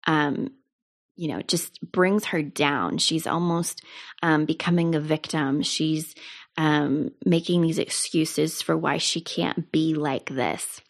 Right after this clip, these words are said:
And this is deep. This is deep thought. This is deep work.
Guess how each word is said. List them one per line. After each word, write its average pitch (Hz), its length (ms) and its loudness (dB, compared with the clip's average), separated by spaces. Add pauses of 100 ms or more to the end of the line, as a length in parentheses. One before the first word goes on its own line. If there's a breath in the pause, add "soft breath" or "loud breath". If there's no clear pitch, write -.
(800)
And 202 140 0
this 233 160 4
is 220 180 4
deep. 156 280 2
This 170 160 2
is 185 180 -2
deep 196 300 -2
thought. 147 340 4
This - 160 -4
is - 80 -6
deep 180 320 -4
work. 151 300 -2